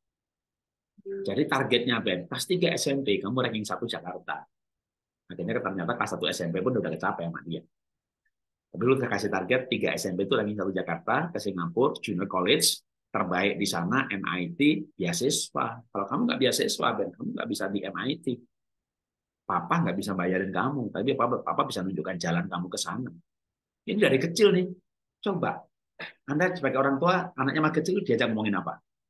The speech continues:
Nggak ngomong, Pak. Ngomong marem, ma-, ngomong berantem, anaknya diem, nggak mau diajak ngomong. Tanam cita-cita.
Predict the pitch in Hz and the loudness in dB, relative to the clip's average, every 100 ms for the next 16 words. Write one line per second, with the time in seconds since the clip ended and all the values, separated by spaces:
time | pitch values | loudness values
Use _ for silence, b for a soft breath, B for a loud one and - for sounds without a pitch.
0 | _ _ - - 92 131 98 117 170 - | _ _ -14 -8 -4 -2 -2 -4 -6 -8
1 | _ 92 85 85 82 78 104 131 - - | _ -6 -2 0 0 0 -2 -4 -8 -8
2 | 87 82 85 92 - - 85 - 160 - | -6 -4 -4 -2 -2 -4 -2 -2 -4 -8
3 | _ _ _ _ _ 69 67 98 - 92 | _ _ _ _ _ -12 -6 -4 -2 -2
4 | - - 78 85 82 85 98 135 139 139 | -2 -2 -4 -2 -2 -2 -2 -2 -2 -6
5 | B B _ _ _ _ _ _ _ _ | B B _ _ _ _ _ _ _ _
6 | _ _ _ 123 117 110 95 95 87 - | _ _ _ -4 -2 -2 -4 -4 -4 -8